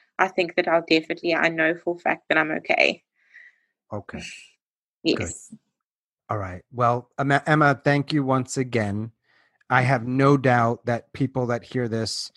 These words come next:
Speaker 2: will be better for it. And, um,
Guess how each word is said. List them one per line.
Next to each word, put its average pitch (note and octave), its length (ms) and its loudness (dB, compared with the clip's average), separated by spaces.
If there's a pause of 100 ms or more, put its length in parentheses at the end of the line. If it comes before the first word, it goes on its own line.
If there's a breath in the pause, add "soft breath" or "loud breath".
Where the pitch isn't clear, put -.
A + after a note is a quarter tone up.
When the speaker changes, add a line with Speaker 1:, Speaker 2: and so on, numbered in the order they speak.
(920 soft breath)
Speaker 2:
will C3 320 4
be B2 260 0
better A#2+ 380 0
for G#2+ 340 -6
it. F#2+ 160 -10 (380)
And, G2 280 -6
um, F#2 360 -10